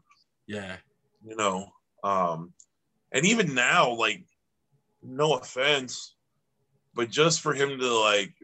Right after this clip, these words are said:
Speaker 2: be Darby Allin's manager, I mean, I'm kinda like, "Okay, that's cool."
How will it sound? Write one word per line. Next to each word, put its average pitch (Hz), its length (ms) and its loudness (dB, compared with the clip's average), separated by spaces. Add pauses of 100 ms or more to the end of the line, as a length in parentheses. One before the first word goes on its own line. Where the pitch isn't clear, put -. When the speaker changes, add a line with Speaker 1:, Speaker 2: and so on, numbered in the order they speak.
(120)
Speaker 2:
be 123 160 -2
Darby 113 440 4
Allin's 113 420 0
manager, 131 680 -4 (1300)
I 110 100 -4
mean, 117 200 -2
I'm 127 100 -2
kinda 139 200 -2
like, 131 120 0
"Okay, 156 480 0
that's 139 200 0
cool." 113 720 -2